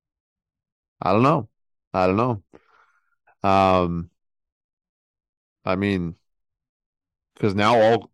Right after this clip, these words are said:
if, if Hellebuck leaves, they just have Big Save Dave, or Big Siv Dave, as we call him. But does James Reimer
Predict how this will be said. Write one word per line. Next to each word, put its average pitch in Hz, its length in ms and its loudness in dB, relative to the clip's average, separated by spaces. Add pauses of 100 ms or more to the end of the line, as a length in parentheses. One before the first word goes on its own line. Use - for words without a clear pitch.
(120)
if, 113 220 -2
if 107 200 -6
Hellebuck 110 360 0
leaves, 113 220 -2
they 98 80 -2
just 101 140 -6
have 98 200 -2
Big 107 160 -6
Save 101 220 -4
Dave, 95 360 -6 (140)
or 101 80 -8
Big 95 220 -6
Siv 95 340 -4
Dave, 80 240 -6
as 85 140 -12
we 87 80 -18
call 87 260 -2
him. 104 100 -8 (720)
But 101 320 0 (100)
does 113 240 0
James 120 400 -4
Reimer 104 680 -6